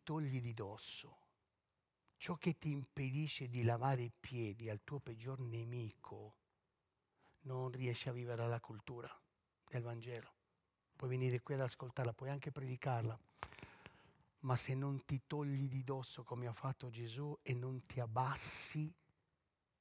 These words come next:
non si può vivere.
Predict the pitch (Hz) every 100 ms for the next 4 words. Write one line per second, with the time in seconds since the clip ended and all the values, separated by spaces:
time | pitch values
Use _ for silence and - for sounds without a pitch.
0 | _ _ _ - - - - _ _ _
1 | _ _ _ - 160 127 117 127 110 110
2 | 113 117 -